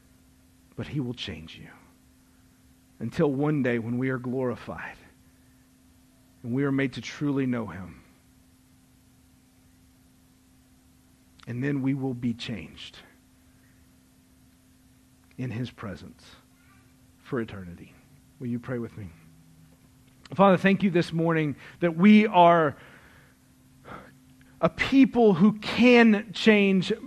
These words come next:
by your grace. That we are not locked into a life of sin.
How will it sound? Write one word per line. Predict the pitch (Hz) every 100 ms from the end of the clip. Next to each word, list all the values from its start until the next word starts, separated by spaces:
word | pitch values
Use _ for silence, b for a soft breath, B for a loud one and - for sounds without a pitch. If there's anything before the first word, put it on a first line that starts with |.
| -
by | 202 160 202 202
your | 208 190 180 190
grace. | 175 160 160 131 98 - - - b b b b b b b _ -
That | 208
we | 214 233
are | 240
not | 233 226 233 -
locked | 196 202 233 247 254 277
into | 240 233 233 214 208
a | 208
life | 208 220 220 220
of | 202
sin. | - - 240 226 214 170